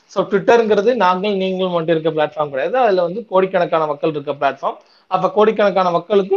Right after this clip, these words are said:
Twitter-ம் சேர்த்து லயபிள் ஆனா, எவன் எந்த மொழியில இருந்து எதை யோசிச்சு எதை போடுறான்னு யாருக்கும் தெரியாது. ஆனா அதுக்கான கேஸை வந்து, கேஸோட அந்த இதுல சார்ஜஸ்ல Twitter-ஓட பேரும் இருக்கும்.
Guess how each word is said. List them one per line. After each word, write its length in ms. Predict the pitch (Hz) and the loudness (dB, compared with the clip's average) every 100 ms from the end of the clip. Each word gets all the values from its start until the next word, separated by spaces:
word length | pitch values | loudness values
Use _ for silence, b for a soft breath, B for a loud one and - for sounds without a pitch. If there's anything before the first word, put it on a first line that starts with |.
| 381 | -2
Twitter-ம் 340 | 170 196 196 | -2 0 0
சேர்த்து 240 | 190 190 180 | 2 0 2
லயபிள் 400 | 170 175 165 156 | 2 2 0 -2
ஆனா, 200 | 147 202 262 b b _ | 0 -2 -2 b b _
எவன் 220 | 160 196 | 0 2
எந்த 280 | 233 196 208 | 2 2 2
மொழியில 280 | 220 202 190 | 4 4 4
இருந்து 180 | 190 214 | 2 2
எதை 200 | 185 208 | 2 4
யோசிச்சு 300 | 196 190 196 | 4 2 2
எதை 120 | 175 | 2
போடுறான்னு 360 | 180 180 165 175 | 2 0 0 0
யாருக்கும் 320 | 147 156 156 | 0 0 -2
தெரியாது. 400 | 135 135 123 147 247 - B - | -4 -4 -2 2 0 0 B -4
ஆனா 180 | 190 226 | 2 4
அதுக்கான 400 | 190 190 190 180 | 4 2 0 2
கேஸை 380 | 202 240 240 214 | 4 4 4 4
வந்து, 300 | 190 190 277 269 220 196 - | 2 0 0 2 2 0 0
கேஸோட 540 | 208 208 214 190 185 | 0 0 0 2 2
அந்த 560 | 170 160 156 151 151 151 | 2 0 0 0 0 -2
இதுல 220 | 180 175 165 - 139 | 0 0 0 -4 0
சார்ஜஸ்ல 540 | 160 175 175 165 220 | 2 2 0 -4 -4
Twitter-ஓட 400 | 185 170 180 156 | -4 2 2 2
பேரும் 260 | 139 143 139 | 0 0 0
இருக்கும். 300 | 117 - | -2 -6